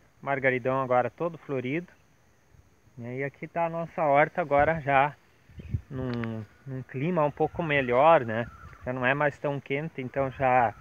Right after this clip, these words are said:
a horta já produz melhor. Vou mostrar mais de perto aqui nossas alfaces.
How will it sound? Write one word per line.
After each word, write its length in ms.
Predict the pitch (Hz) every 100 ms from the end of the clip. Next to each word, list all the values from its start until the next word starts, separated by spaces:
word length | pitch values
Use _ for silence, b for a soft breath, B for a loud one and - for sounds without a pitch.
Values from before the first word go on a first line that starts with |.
| - - - - -
a 160 | 131
horta 360 | 127 147 147 151
já 140 | 139
produz 480 | - 143 139 147 143
melhor. 440 | 151 143 127 117 110 - -
Vou 120 | -
mostrar 300 | - - 135
mais 200 | 123 120
de 60 | 120
perto 340 | 131 120 120 - - - -
aqui 160 | - 135
nossas 380 | 127 120 - 120
alfaces. 840 | 117 - - 185 - - 175